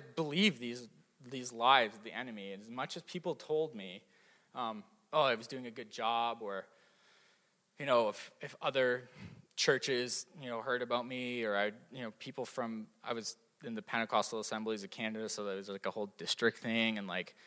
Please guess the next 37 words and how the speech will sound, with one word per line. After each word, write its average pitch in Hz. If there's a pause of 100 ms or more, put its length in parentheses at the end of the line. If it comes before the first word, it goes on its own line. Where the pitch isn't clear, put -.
(840)
the 113 (460)
leaders 135
of 135
the 131
district 135 (220)
were 120
like, 110
"Oh, 185
I've 156
heard 127
about 110
you 120
from 110
so-and-so." 165
And 120
so, 156
like, 131 (880)
people 127 (120)
somehow 135
knew 127
where 131
I 110
was, 127
and 117
they're 117
like, 185
"Oh, 202
you're 180
doing 185
so 180
great." 165
And 127
there 123
was 120
a 120
kind 127
of, 120